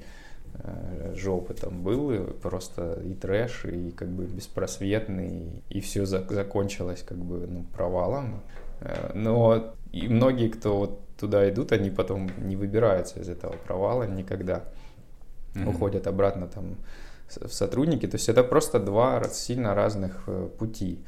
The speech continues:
Speaker 1: Э, а в плане, ну, вот с-, с-, ну, сложности, то есть это, ну, ре-, реально, это просто риск, на котор-, который хорошо бы рассчитать. Это моя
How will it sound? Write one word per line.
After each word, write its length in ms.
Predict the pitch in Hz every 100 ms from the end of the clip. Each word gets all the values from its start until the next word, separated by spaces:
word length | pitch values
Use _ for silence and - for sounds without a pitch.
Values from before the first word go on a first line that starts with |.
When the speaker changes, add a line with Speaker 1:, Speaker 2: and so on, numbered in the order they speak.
| -
Speaker 1:
Э, 500 | - 62 98 95 87 -
а 180 | 110
в 140 | 101 -
плане, 340 | 117 131 123
ну, 200 | 117 117
вот 260 | 101 98 95
с-, 180 | - -
с-, 220 | - - -
ну, 180 | 95 92
сложности, 760 | - 101 156 180 147 - -
то 120 | - -
есть 140 | -
это, 180 | 104 135
ну, 200 | 110 98
ре-, 200 | 98 101
реально, 380 | 104 120 170 - - -
это 200 | 95 110
просто 600 | - - - 110 104 101
риск, 380 | 107 160 - -
на 100 | 101
котор-, 380 | 101 - 110
который 380 | - - 110 107
хорошо 380 | - 107 110 120
бы 100 | 101
рассчитать. 640 | 101 - 123 104 92 - - -
Это 320 | - - - 92
моя 340 | 92 95